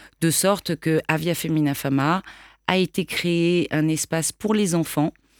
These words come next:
euh, qui est à part, euh, du lieu où on les reçoit en rendez-vous. Il y a un petit bureau, euh, au fond,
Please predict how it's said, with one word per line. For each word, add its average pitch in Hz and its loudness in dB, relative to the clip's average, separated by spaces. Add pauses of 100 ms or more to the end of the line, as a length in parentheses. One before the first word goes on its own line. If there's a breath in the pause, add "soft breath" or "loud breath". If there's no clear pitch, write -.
(380 soft breath)
euh, 165 2
qui 165 -2
est - -2
à 165 2
part, 175 0
euh, 143 2
du 139 -2
lieu 165 2
où 147 2
on - 4
les 139 2
reçoit 147 -2
en 143 0
rendez-vous. 143 0
Il 233 0
y 175 2
a 151 4
un 139 0
petit - -8
bureau, 151 0
euh, 139 4
au 147 0
fond, 147 0